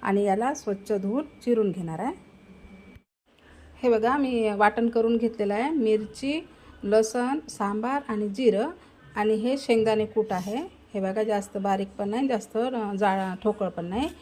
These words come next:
आणि हे खोबरं खीस आहे आणि चवीनुसार थोडं मीठ ॲड करायचं आहे, नंतर आपण भाजीमध्ये पण आपण ॲड करू. आणि वांगे असे, असे चिरून घेतलेले आहे बघा, असे,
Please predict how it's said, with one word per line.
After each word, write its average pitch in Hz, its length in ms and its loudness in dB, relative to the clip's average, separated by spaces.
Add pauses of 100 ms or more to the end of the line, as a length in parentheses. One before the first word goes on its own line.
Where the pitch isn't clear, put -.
(320)
आणि 196 200 0
हे 226 160 2 (100)
खोबरं 220 260 4
खीस 220 300 -2
आहे 226 220 -2 (380)
आणि 208 240 0
चवीनुसार 208 680 0
थोडं 202 260 -2
मीठ 208 260 0
ॲड 185 160 -2
करायचं 180 380 -4
आहे, 254 80 0
नंतर 214 240 -2
आपण 202 260 -4
भाजीमध्ये 190 560 -4
पण 190 140 -6
आपण 185 260 -8 (400)
ॲड 190 180 0
करू. 190 380 -2 (440)
आणि 196 220 2
वांगे 202 300 6
असे, 214 420 2 (640)
असे 208 180 0
चिरून 208 340 2
घेतलेले 180 340 -2
आहे 170 200 -6
बघा, 196 300 -4 (800)
असे, 233 260 -4